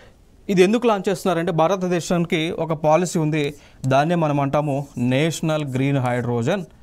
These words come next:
పాలసీ లేదా నేషనల్ గ్రీన్ హైడ్రోజన్ మిషన్ అంటాం. So దీని ద్వారా భారతదేశంలో, దీని ద్వారా నేషనల్ గ్రీన్ హైడ్రోజన్ మిషన్ ద్వారా భారతదేశంలో రాబోయేటువంటి ట్వంటీ థర్టీ కల్లా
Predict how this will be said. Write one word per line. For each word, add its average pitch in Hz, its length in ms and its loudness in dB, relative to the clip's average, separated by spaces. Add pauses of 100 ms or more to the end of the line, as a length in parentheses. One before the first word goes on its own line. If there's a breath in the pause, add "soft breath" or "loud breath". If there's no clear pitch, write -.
(520 soft breath)
పాలసీ 123 480 -2
లేదా 147 200 0
నేషనల్ 156 420 0
గ్రీన్ 139 240 0
హైడ్రోజన్ 127 440 -2 (360 loud breath)
మిషన్ 139 320 0
అంటాం. 107 340 -8 (480 soft breath)
So 214 180 2
దీని 190 260 4
ద్వారా 185 280 2
భారతదేశంలో, 170 1200 0 (240)
దీని 180 400 2
ద్వారా 160 300 0 (400 loud breath)
నేషనల్ 175 500 2
గ్రీన్ 165 300 0
హైడ్రోజన్ 151 540 0
మిషన్ 143 340 0
ద్వారా 131 320 -2 (280 loud breath)
భారతదేశంలో 170 1040 2
రాబోయేటువంటి 160 920 2
ట్వంటీ 151 540 0
థర్టీ 156 400 -2
కల్లా 143 320 2